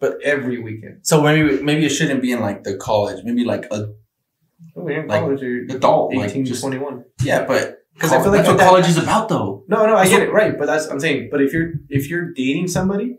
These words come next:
Speaker 1: right? Like, I get it. That's the intention. When you're in college,
Speaker 2: You wanna fucking just
Speaker 1: yeah, you wanna do.
Speaker 2: Rage.
Speaker 1: There's, there's obviously there's people that don't, right?
Speaker 2: Right, right. They're there
Speaker 1: So,
Speaker 2: to get their
Speaker 1: yeah,
Speaker 2: fucking
Speaker 1: so,
Speaker 2: degree.
Speaker 1: like, say for example, me, like, yo, I don't wanna, I don't wanna,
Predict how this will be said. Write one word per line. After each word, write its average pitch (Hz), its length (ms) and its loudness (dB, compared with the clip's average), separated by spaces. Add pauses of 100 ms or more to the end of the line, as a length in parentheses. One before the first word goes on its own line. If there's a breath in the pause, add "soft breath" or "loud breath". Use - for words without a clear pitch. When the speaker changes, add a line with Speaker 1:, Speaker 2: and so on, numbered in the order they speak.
(120)
Speaker 1:
right? 151 140 2
Like, 160 120 2
I 196 100 2
get 190 180 2
it. 135 80 0
That's 175 180 2
the 208 80 0
intention. 170 260 -2
When 123 80 -4
you're 190 200 0
in - 100 -12
college, 175 400 0
Speaker 2:
You 170 160 4
wanna 202 200 6
fucking 131 340 2
just 123 220 -4 (320 loud breath)
Speaker 1:
yeah, - 200 -2
you 185 140 -2
wanna 196 140 -2
do. 202 180 -2
Speaker 2:
Rage. 147 420 4
Speaker 1:
There's, - 200 -4
there's - 200 -4
obviously 139 340 -4
there's 120 100 -12
people 123 160 -12
that - 160 -8
don't, 110 240 -10 (120)
right? 104 140 -4
Speaker 2:
Right, 120 240 4 (100)
right. 107 160 0 (120)
They're 135 100 4
there 127 180 4
Speaker 1:
So, - 40 0
Speaker 2:
to 123 60 -2
get 117 120 2
their 110 140 -2
Speaker 1:
yeah, 196 80 2
Speaker 2:
fucking - 160 2
Speaker 1:
so, 143 100 -2
Speaker 2:
degree. 139 160 0
Speaker 1:
like, 139 80 -2
say 147 160 -2
for 135 60 -6
example, 135 280 -2
me, 127 240 -4
like, 107 160 -12
yo, 120 120 -6
I 117 80 -2
don't 113 120 -6
wanna, 113 300 -12
I 127 60 -4
don't 151 100 0
wanna, 147 200 -4